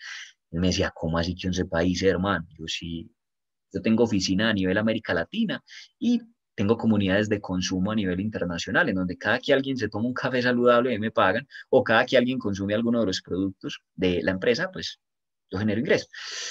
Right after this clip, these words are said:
Y él me decía, "Once países, hermano, si para mí montar una sucursal en Bogotá es un chicharrón", me decía, "o sea, es imposible, ¿usted cómo hace para tener negocio en once países?". Y yo le dije, "Pues yo trabajo con una empresa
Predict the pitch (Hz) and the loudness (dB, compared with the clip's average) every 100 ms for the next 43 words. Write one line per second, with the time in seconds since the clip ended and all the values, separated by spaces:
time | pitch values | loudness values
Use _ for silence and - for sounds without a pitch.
0 | - _ - 90 101 95 101 92 - 107 | -14 _ -6 0 2 2 2 0 0 -2
1 | 107 156 - 98 143 156 - 95 - 95 | 0 -4 -2 2 2 2 -2 -6 -8 -2
2 | 95 131 117 - - 120 120 - 113 107 | 2 4 4 2 2 6 4 4 4 6
3 | 110 127 156 160 160 160 160 156 120 - | 6 4 4 4 4 4 2 0 0 -2
4 | 113 107 120 139 131 110 101 101 117 120 | -2 2 4 4 4 4 4 2 4 4
5 | - 131 135 135 - 135 131 98 98 95 | 2 -2 0 -2 0 0 2 0 2 4
6 | 98 107 - 90 90 85 80 _ _ _ | 2 -2 -8 -6 -4 -6 -10 _ _ _
7 | - 113 110 135 131 - 117 110 117 101 | 2 4 4 2 2 8 8 10 8 8
8 | 101 104 - _ - - _ _ _ _ | 4 -4 -12 _ -20 -20 _ _ _ _
9 | _ - - 113 117 120 123 117 117 95 | _ -8 -4 0 4 6 6 4 0 -2
10 | 95 92 92 107 107 104 107 107 104 104 | 0 0 0 0 2 2 0 -2 -6 -8
11 | 101 131 131 85 87 87 101 - - - | -4 -2 -2 -4 -6 -6 -6 -8 -12 -12
12 | 90 90 113 117 151 95 110 123 139 101 | -10 2 2 2 -2 -6 -6 0 2 4
13 | 101 165 | 0 -8